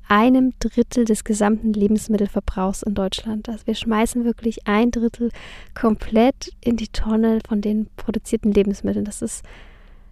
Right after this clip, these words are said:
es ist super verrückt. Und durch die Entsorgung dieser Lebensmittel werden jährlich etwa vier Komma vier Millionen C O zwei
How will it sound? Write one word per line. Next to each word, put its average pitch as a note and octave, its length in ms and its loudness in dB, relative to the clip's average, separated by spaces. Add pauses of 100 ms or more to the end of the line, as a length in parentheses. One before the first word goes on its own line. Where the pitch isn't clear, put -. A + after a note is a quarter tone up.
es A#3 100 4
ist A#3 220 -2
super A#3 220 4
verrückt. - 520 -2 (300)
Und G#3 500 2
durch A3+ 140 6
die A3+ 120 0
Entsorgung A3 460 4
dieser B3 180 4
Lebensmittel A3 640 0
werden G#3 240 4
jährlich G3+ 400 4
etwa G3+ 300 -2
vier - 280 -2
Komma G#3+ 280 0
vier - 240 0
Millionen G#3 420 2
C - 240 -2
O G#3 60 0
zwei G#3 540 0